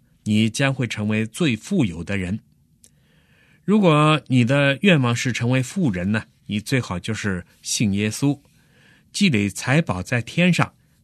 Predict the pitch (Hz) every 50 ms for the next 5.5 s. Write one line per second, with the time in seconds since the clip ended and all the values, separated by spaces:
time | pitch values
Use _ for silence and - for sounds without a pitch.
0 | _ _ - 143 143 127 107 104 101 - - - - 104 110 123 135 127 - 175
1 | 143 107 104 - 117 101 87 - - 107 107 117 123 117 - - _ _ _ _
2 | - _ _ _ _ _ _ _ _ _ 220 208 170 - 156 143 - 165 143 131
3 | 120 120 120 - - 220 175 123 110 - 117 107 110 110 - - _ _ - 143
4 | 131 - 147 131 107 92 92 87 - - - 95 104 123 147 - 139 110 87 90
5 | 87 - - 117 117 110 - 120 120 120